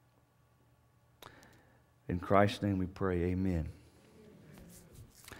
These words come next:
Three times in the text that you and I just read, the scriptures say that God gave them up,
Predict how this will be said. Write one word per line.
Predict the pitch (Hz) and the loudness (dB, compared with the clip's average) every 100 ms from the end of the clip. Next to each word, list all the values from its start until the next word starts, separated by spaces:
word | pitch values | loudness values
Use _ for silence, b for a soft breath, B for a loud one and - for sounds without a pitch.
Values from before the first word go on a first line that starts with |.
| b b b b b | b b b b b
Three | 180 240 247 | 12 12 12
times | 220 233 226 202 185 160 | 12 12 12 12 12 10
in | 170 | 8
the | 170 | 8
text | 165 202 196 - | 12 12 12 10
that | |
you | 165 190 196 | 8 10 12
and | 185 | 12
I | 180 175 | 12 12
just | 165 170 - | 10 6 8
read, | 175 170 151 147 | 10 12 12 12
the | 151 | 8
scriptures | - 214 220 202 196 | 12 12 12 10 4
say | - 175 151 143 143 143 b b b | 8 12 12 12 8 0 b b b
that | 156 160 156 | 12 12 12
God | 147 196 202 202 156 | 12 12 12 12 12
gave | 185 185 156 | 12 12 12
them | 180 165 | 10 12
up, | 156 110 - - - | 12 12 8 -12 -20